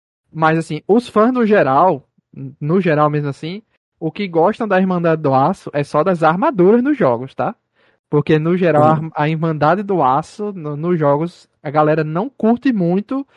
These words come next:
Speaker 1: as histórias do lado deles, porque eles são muito, muito sabichões, muito mandões, muito assim,
Speaker 2: Isso, é.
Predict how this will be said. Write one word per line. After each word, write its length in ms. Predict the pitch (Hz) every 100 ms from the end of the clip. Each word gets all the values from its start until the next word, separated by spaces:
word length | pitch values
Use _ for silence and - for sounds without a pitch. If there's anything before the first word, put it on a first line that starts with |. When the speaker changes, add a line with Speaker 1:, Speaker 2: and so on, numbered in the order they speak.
| _ _
Speaker 1:
as 240 | - 160 180
histórias 480 | 208 - 170 196 208
do 100 | 202
lado 280 | 175 190
deles, 340 | 226 156 135 131
porque 200 | 170 180
eles 120 | 185
são 120 | -
muito, 760 | 175 170 214 240 233 214 156 131 _ _ _ _ -
muito 300 | 185 190 196
sabichões, 920 | - 175 180 - 190 240 233 208 175
muito 260 | 180 180 175
mandões, 920 | 151 139 147 190 208 202 190 175 151
muito 320 | 165 175 175
assim, 320 | 165 - 160
Speaker 2:
Isso, 240 | 143 131 - -
é. 220 | 135 131